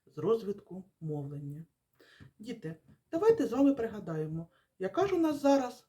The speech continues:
пора року. На минулому занятті ми з вами вивчили. Так, це весна. А хто пригадає мені, як називається весняний місяць перший, який до нас зараз прийшов?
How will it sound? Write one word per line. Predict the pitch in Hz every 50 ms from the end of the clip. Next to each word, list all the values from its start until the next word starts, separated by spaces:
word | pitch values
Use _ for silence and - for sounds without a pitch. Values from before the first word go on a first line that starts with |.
| _
пора | - 180 165 180 202 220
року. | 196 170 156 151 147 - - 165 185 - _ _ _ _ _ _ _ _ _ _ _ _ _ _ _ _ _ _ _
На | - 175 190 190
минулому | 190 190 196 214 277 330 330 285 226
занятті | 185 190 180 180 170 - - 285
ми | 302 311 214
з | 160
вами | 151 175 208 226 233
вивчили. | 202 170 160 156 - - - - 185 175 165 165 175 185 - _ _ _ _ _ _ _ _ _ _ _
Так, | - 254 247 247 233 - _ _ _ _ _ _ _ _
це | - - 220 226 233 277 - - _ _ _ _
весна. | 180 196 220 226 220 - - 165 156 151 151 151 - _ _ _ _ _ _ _ _ - - - - - _ _ _ _
А | -
хто | - - - - 403
пригадає | 392 392 381 330 285 294 294 240 214 196 185 175 170
мені, | 175 170 170 175 175 190 - - _
як | 262 277 370 403 392
називається | 381 359 330 339 320 311 311 294 294 285 - - 277 262 - 208
весняний | 233 247 - - 269 262 254 247 254 254 247
місяць | 240 208 180 - - 160 156 -
перший, | - 170 160 151 151 - - 156 160 170 - _ _ _ - - - - _ _ -
який | 185 185 - 190
до | 165 185
нас | 180 170 170
зараз | 170 175 170 165 165 -
прийшов? | - - 170 175 - - 151 139 139 -